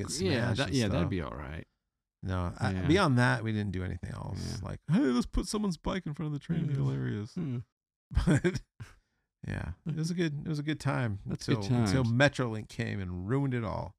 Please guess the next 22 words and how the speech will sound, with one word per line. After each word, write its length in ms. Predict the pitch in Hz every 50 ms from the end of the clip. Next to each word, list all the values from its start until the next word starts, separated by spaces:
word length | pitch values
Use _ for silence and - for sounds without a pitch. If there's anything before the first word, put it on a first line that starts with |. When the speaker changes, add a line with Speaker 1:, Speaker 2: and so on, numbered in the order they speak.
| - -
Speaker 2:
Yeah, 80 | - - - - _ _ -
Metrolink. 640 | - - - - - - - - 104 104 104 92
Speaker 1:
Yeah. 300 | 90 90 - 80 76 87 90 - - _ -
Speaker 2:
Yeah. 920 | - - - 110 - - _ _ _ _ _ _ _ - - _ - - - - - _ _ -
Speaker 1:
But 100 | 165 165
those 220 | 175 196 196 139
boys, 640 | 127 143 151 170 185 185 160 139 117 101 - - - _ _ _ _ -
you 120 | - 151
know, 120 | 127 123 113
eventually 340 | 104 113 113 131 - -
that 160 | 123 120 113 -
train 280 | - 120 117 113 110
does 220 | 101 113 113 107 -
come, 320 | - - 120 113 107 104
and, 240 | 101 98 95 95 - -
you 120 | - 113 104
know, 160 | 98 98 101
at 140 | 107 110 101
no 320 | 104 117 127 123 127 135 131
point 480 | - - - 147 135 113 107 - 107
does 160 | 113 110 98
Vern 580 | 92 90 101 117 117 110 107 101 101 101 104